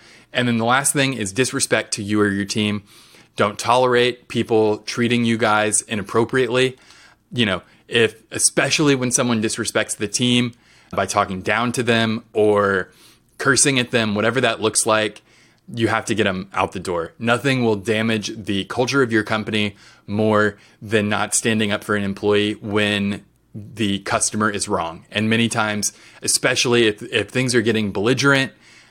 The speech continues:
the customer is wrong. They can't, they can't treat service workers that way. It's, it's hitting someone who's not allowed to hit back. It's, it's not cool. And, and employees are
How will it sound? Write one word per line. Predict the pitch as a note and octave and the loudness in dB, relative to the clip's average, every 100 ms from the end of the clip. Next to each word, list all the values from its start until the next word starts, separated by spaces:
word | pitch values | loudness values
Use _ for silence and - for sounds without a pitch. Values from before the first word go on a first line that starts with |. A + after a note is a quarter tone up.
| - | -8
the | A2 | -4
customer | A2 B2 - A2 G2+ | 0 0 0 0 0
is | G2 | 0
wrong. | F2+ E2+ - | -4 -6 -6
They | G#2 G#2 | -2 -2
can't, | B2 A2 G#2 A2+ | 0 -2 -2 -4
they | |
can't | G#2+ C3+ | -4 -4
treat | - A2+ A2 | -4 -4 -2
service | - G#2 G2+ | 0 -2 -2
workers | G#2+ G2 G2+ - | -4 -4 -4 -2
that | G2 G2+ | -2 0
way. | G2 F#2+ - - - - | -2 -4 -8 -20 -18 -2
It's, | A2 G#2+ | -2 -2
it's | G3+ F#3+ | -2 -2
hitting | C3+ C#3+ C3 | 0 2 2
someone | C3+ A#2 A2+ G#2+ | 0 2 0 0
who's | A#2 | -2
not | G#2+ G#2+ | 0 2
allowed | G#2 G2 G2+ | 2 0 -2
to | |
hit | G2 G#2 | -4 -4
back. | G2+ F#2+ F#2 - | -2 -2 -4 -8
It's, | G#2+ G2 | -8 -6
it's | G#2+ G2 | -6 -4
not | A2+ G2+ | -2 -2
cool. | - A2 F#2+ F#2 - - _ - | -2 -2 -2 -6 -16 -20 _ -4
And, | A#2+ G#2 F#2+ F2+ - | 0 0 -2 -6 -6
and | G2+ F#2+ - - | -6 -6 -12 -8
employees | B2 A2 - D3 D3+ C#3+ - | -8 -6 2 4 6 4 2
are | A2+ A2+ G#2 F#2+ | 0 2 0 -2